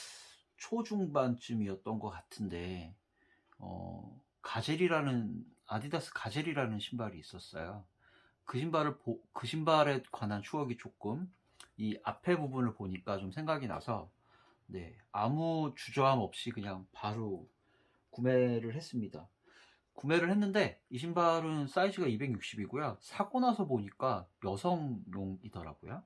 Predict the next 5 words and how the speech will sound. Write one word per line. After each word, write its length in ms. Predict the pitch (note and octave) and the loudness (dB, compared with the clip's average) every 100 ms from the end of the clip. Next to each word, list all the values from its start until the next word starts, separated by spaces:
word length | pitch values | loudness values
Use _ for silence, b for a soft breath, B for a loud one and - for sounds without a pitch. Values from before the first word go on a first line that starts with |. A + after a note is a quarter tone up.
| _ _ - B2+ | _ _ -12 -6
외관만 480 | A2 C#3+ D#3 D3+ | 0 0 2 -2
좀 140 | C#3+ B2+ | -2 -4
간단하게 500 | B2 A#2+ D#3+ E3 D3+ | -4 2 2 2 0
설명드리면, 840 | F3 F3 D#3+ - G2+ A2+ C3+ G2 _ b b b - | -2 -2 -4 -6 -6 -2 -2 -4 _ b b b -6
사실 500 | D3 D3+ C#3 B2+ | -4 0 0 0